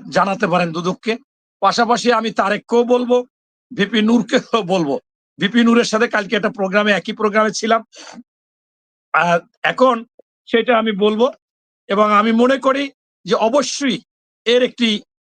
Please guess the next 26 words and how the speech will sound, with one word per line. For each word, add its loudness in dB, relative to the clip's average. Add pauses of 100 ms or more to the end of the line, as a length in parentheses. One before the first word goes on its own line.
(300)
আহ, 2 (280)
তদন্ত 0
বা 2 (240)
যেটা 0
উনি 2
বলছে 0
যে 0
ইনকোয়ারি, 0 (520)
এটা 2
হওয়া 2
উচিত। 0 (420)
এবং 2
পাশাপাশি 0
আপনারা 0
কিন্তু -4
জানেন 0 (500)
যে 2 (380)
আমি 2 (160)
তিনজন 2
সাংবাদিকের -2
কাছে 0
শুনেছি, -2 (500)
তারা, 2
আহ, -2
তাদের -2
পেজে 2